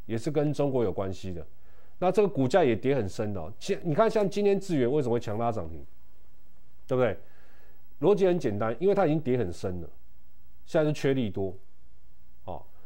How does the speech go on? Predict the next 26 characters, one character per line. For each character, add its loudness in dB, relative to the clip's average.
那 2
今 6
天 10
有 8
没 6
有 6
利 4
多？ 4
真 2
的 6
有 4
利 2
多。 -2
虽 2
然 6
说 6
这 4
边 6
开 4
开 6
关 2
关 4
了， 0
但 0
至 0
少 0